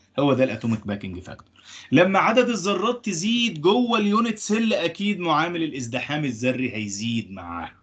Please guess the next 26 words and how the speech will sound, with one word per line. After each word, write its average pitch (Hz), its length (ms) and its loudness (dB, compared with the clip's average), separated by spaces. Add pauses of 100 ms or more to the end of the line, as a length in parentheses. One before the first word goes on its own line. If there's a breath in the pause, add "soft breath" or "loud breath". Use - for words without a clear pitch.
(580 loud breath)
يبقى 131 220 4
الفوليوم 165 560 2
اوف - 300 -10
اتوم 147 680 -4
ان 123 120 4
يونت 127 240 0
سيل 170 320 -2
على 120 200 0
الفوليوم 143 480 -2
اوف 156 280 -2
يونت 147 300 -2
سيل. 82 400 -10 (360)
في 135 120 0
مشكله؟ 180 420 0 (1700)
دايمًا 175 300 4
بنفرض 135 540 0
ان 120 140 2
كل 160 460 -2
الاتومز 127 840 0
اللي 110 140 -2
موجوده 113 420 -4
عندنا 104 380 0
انها 110 240 0
سفيرز، 113 800 -2 (340)
كور، 139 260 4 (200)
كوره. 160 420 4